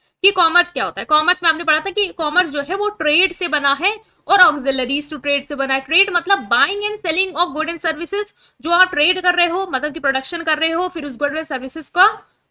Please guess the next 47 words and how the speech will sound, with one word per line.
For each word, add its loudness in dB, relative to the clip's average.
व्यापार 4
कर -4
रहे -8
हो, -12
बेच -2
रहे -2
हो, -4
परचेज -4
कर -6
रहे -2
हो, -4
ये 2
सारी 0
चीजें -6
आती 0
थी -4
कॉमर्स 2
में। -6
और 4
जो -2
उस -2
ट्रेड 2
को -2
सपोर्ट 2
करता -2
था, 4
जो -4
एक्टिविटीज -2
हो -4
गई, -2
वेयर -2
हाउसिंग -8
हो -10
गई, -4
बैंकिंग -6
हो -12
गई, -6
इंश्योरेंस -8
हो -6
गई, -8
वो -2
सारी 0
चीजें -6
मिलके -4
क्या -2
बना -8
रही -10